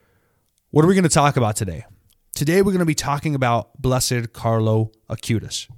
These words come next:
Why is Blessed Carlo Acutis so important? Well, for several reasons. For one, he's making a huge wave in the church right now. He is,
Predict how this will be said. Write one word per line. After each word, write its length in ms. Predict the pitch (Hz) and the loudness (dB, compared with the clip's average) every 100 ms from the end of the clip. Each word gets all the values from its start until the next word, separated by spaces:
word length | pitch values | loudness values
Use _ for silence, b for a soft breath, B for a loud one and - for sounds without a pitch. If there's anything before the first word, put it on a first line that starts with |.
| - b b b b b b b - | -20 b b b b b b b -6
Why 640 | 123 156 175 185 190 190 | 0 2 4 4 2 0
is 380 | - 147 131 - - | -2 0 0 -2 -2
Blessed 380 | 139 143 151 131 | -2 0 0 0
Carlo 340 | 143 135 131 | 0 2 0
Acutis 640 | - 147 139 135 - - | 0 0 2 2 0 -2
so 160 | - 139 | 0 0
important? 640 | 127 - 185 185 170 - - b b b b | -2 -2 0 0 -2 -6 -12 b b b b
Well, 200 | - 170 | 2 4
for 160 | 165 175 | 4 2
several 280 | 226 214 165 | 4 6 6
reasons. 300 | 139 117 113 | 6 2 4
For 100 | 151 | 4
one, 200 | 151 202 | 6 4
he's 160 | 175 | 4
making 240 | 170 160 139 | 2 2 0
a 40 | |
huge 380 | 123 - 196 165 | -2 0 0 2
wave 460 | 143 139 131 120 - _ _ _ _ _ _ _ _ - | 2 4 4 2 -4 _ _ _ _ _ _ _ _ -4
in 100 | 143 | 0
the 80 | 143 | 0
church 320 | - 131 117 | 4 2 2
right 140 | 110 110 | -2 0
now. 280 | 107 90 - b b b b | -2 -4 -10 b b b b
He 720 | - 139 139 - 131 127 123 | -4 0 0 0 0 0 2
is, 260 | 120 117 | 0 -2